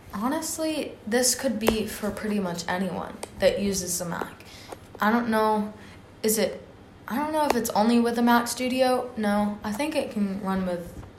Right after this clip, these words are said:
most Macs and stuff. I'm not sure. Um, but this Studio Display is super impressive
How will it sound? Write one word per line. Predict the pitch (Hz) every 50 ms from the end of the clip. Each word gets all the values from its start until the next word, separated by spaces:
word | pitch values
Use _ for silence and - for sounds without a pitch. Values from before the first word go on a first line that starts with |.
| - - - - - - - -
most | 214 202 196 190 185 185 185 - -
Macs | - 185 170 170 170 170 170 - - - - - - - - - - - - - - - - - - - - - - - - -
and | 196 185 175
stuff. | 170 - - 170 170 175 170 175 - - - - - -
I'm | 214 202
not | 208 202 180 -
sure. | - - - 170 170 175 175 175 - - - - - - - - - - - -
Um, | 208 214 190 175 175 170 175 - - - - - - - - - - -
but | - 214 202 185 - - - - - - - - - - - - -
this | 220 208 254 254 247 -
Studio | - - 233 233 240 247 240 233 214
Display | 202 190 - - - 214 220 214 185 165
is | 160 160 160 - - - - - - - - -
super | - - - - - 254 277 254 254 214 185
impressive | 175 165 151 - - 202 196 196 - - - - -